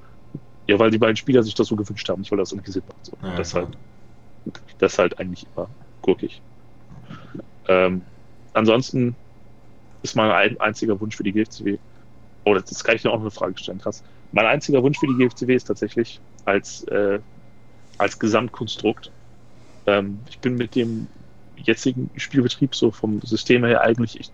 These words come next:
Speaker 1: schon vertraut, mehr oder weniger. Und ich finde das auch cool. Aber ich würde tatsächlich,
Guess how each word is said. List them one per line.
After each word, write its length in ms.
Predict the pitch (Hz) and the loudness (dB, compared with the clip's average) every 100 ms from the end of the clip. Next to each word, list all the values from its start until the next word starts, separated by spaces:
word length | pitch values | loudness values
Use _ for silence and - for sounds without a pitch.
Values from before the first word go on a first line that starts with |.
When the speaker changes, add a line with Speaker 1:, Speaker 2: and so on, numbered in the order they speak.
| - | -16
Speaker 1:
schon 240 | - 131 110 | -10 -8 -6
vertraut, 400 | - - 135 160 | -6 0 2 4
mehr 80 | 135 | 6
oder 100 | 131 | 6
weniger. 320 | 131 127 127 - - - - | 4 2 2 0 -18 -18 -8
Und 100 | 104 | -8
ich 40 | - | -2
finde 140 | 120 | -2
das 40 | |
auch 200 | - - | -2 0
cool. 180 | 151 131 - - | 2 2 0 -6
Aber 140 | - 110 | 2 2
ich 100 | - | 4
würde 100 | 156 | 4
tatsächlich, 640 | 127 - 135 139 143 - | 4 4 2 2 0 -2